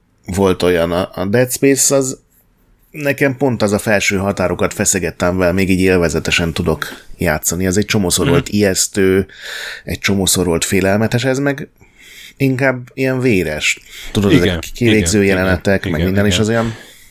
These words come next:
Speaker 2: Nem, nem, nem az ijesztős horror, hanem a trancsírozós.
Speaker 1: Igen, csak néha azt meg, nem tudom, inkább komikusba ment, tehát voltak ezek a kivégző jelenetek, amikor így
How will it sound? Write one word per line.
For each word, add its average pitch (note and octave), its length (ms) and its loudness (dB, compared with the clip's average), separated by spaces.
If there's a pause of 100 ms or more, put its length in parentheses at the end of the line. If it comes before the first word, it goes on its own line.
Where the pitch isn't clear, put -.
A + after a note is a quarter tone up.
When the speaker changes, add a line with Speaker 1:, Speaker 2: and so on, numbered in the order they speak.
Speaker 2:
Nem, F#2+ 460 -4 (840)
nem, B2+ 220 -2
nem C#3 160 0
az G#2 120 0
ijesztős A#2 440 2
horror, G#2+ 380 2
hanem G#2+ 280 0
a G2+ 120 -2
trancsírozós. F2 920 -8 (1400)
Speaker 1:
Igen, D3+ 220 -2
csak C#3 340 -4
néha D3+ 380 -2
azt C#3 220 0
meg, D3 280 -2 (560)
nem C3+ 260 -2
tudom, A2+ 260 -2
inkább A#2+ 300 0
komikusba G2 600 -2
ment, F#2 200 0
tehát F#2 200 -2
voltak G2+ 320 0
ezek F2+ 200 0
a F2+ 60 -4
kivégző F#2 540 2
jelenetek, E2+ 540 0
amikor F2 360 0
így F#2 220 2